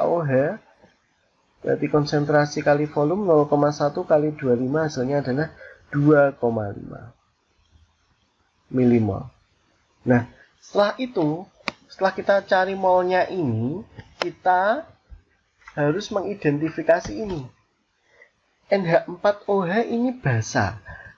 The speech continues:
tapi basanya basa apa? Ini basa lemah. Amonium hidroksida.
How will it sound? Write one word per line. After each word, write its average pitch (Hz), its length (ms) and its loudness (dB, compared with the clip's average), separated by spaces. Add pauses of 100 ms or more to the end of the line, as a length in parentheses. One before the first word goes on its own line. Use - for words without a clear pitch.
tapi 240 300 0
basanya 156 480 0
basa 165 420 2
apa? 165 380 0
Ini 220 240 -2
basa 131 260 -2
lemah. 127 480 -2 (840)
Amonium 131 560 2
hidroksida. 120 640 -4